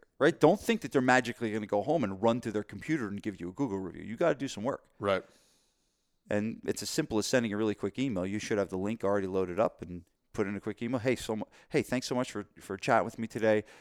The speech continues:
Speaker 1: So proud of your success. So proud of all you accomplished. Um, here's the link. Thank you so much for giving us a Google review."
Speaker 2: So that's
Speaker 1: Or,
Speaker 2: good.
Speaker 1: and you can do the same thing with Facebook.
Speaker 2: Okay.
Speaker 1: And the same thing with Facebook.
Speaker 2: And that's important because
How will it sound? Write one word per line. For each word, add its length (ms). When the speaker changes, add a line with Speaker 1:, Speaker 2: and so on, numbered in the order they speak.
Speaker 1:
So 340
proud 340
of 80
your 80
success. 420
So 120
proud 240
of 60
all 100
you 120
accomplished. 600
Um, 180
here's 260
the 100
link. 320
Thank 200
you 60
so 260
much 220
for 80
giving 180
us 120
a 20
Google 280
review." 260
Speaker 2:
So 240
that's 380
Speaker 1:
Or, 140
Speaker 2:
good. 60
Speaker 1:
and 160
you 60
can 100
do 80
the 80
same 420
thing 160
with 120
Facebook. 300
Speaker 2:
Okay. 220
Speaker 1:
And 80
the 40
same 160
thing 160
with 100
Facebook. 320
Speaker 2:
And 100
that's 180
important 400
because 460